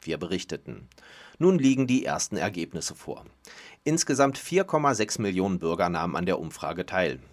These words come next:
davon drei Millionen aus Deutschland. Über achtzig Prozent sprachen sich erstmal allgemein gegen die Zeitumstellung aus.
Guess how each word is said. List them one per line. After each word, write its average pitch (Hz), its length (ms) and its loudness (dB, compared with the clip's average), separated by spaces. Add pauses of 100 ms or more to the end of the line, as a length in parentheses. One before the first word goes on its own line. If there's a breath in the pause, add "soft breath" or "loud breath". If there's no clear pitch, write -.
davon 110 340 0 (120)
drei 76 240 -6
Millionen 92 380 -2
aus 104 180 -2
Deutschland. 107 560 -4 (500 loud breath)
Über 156 280 6
achtzig - 340 0
Prozent 131 380 0
sprachen 110 400 2
sich 127 220 -2
erstmal 98 420 2
allgemein 90 540 -2
gegen 104 240 -2
die 87 120 -6
Zeitumstellung 71 760 -8
aus. - 300 -10